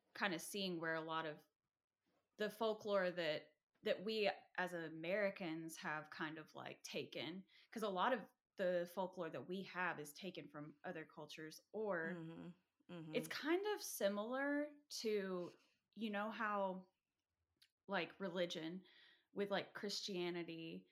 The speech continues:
Speaker 1: and the Bible and our, our Bible's Jesus is, like, another religion's, like, something else. Like, there's just
Speaker 2: Yeah.
Speaker 1: versions of the same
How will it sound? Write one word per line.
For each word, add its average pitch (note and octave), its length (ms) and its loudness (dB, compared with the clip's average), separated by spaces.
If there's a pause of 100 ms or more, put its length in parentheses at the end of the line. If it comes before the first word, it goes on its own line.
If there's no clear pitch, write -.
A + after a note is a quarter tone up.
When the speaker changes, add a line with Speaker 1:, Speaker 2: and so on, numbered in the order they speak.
(140)
Speaker 1:
and G3 100 -2
the F#3 80 -2
Bible E3 720 0 (680)
and E3 360 0 (760)
our, F#3+ 600 6 (200)
our G3+ 180 8
Bible's F3+ 880 2 (160)
Jesus F3+ 960 -2 (680)
is, F3+ 380 0
like, D3 520 -2 (1200)
another F3+ 640 2 (260)
religion's, D3+ 960 -4
like, A#2+ 320 -6 (1080)
something F3 420 -4
else. D#3+ 420 -4
Like, D3+ 240 -6
there's F#3+ 200 -4
just E3+ 140 -6
Speaker 2:
Yeah. D3+ 100 -6
Speaker 1:
versions F3 480 -2
of E3+ 160 -10
the E3 80 -10
same D#3+ 600 -6